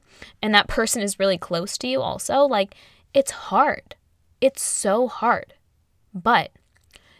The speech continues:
you are allowed to accept parts of yourself that maybe other people don't accept. We're not meant to be accepted by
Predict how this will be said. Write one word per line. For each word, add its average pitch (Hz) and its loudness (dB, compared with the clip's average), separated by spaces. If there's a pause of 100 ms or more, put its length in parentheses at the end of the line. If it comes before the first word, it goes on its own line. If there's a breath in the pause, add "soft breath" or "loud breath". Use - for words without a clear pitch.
you 220 -2
are 247 -4
allowed 180 -2
to 196 -12
accept - -10
parts 180 -10
of 202 -10
yourself 185 -6
that - -8
maybe 254 -6 (340 loud breath)
other 226 2
people 240 -6
don't 196 -6
accept. - -12 (640 loud breath)
We're 226 -4
not 269 -2
meant 196 -6 (100)
to 190 -4 (920)
be 240 -4
accepted - -6
by - -8